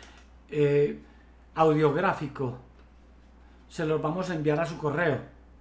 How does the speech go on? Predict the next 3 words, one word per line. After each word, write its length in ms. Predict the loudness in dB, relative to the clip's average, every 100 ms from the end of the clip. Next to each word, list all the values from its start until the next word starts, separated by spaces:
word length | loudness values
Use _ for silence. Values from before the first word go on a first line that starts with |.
| -14
Mucho 360 | -4 -2 -2 -4
material. 580 | -6 -6 -4 -2 -4 -6 -18 -20 -20 -20 -10
Inscríbanse 800 | -10 -2 2 2 0 -2 -4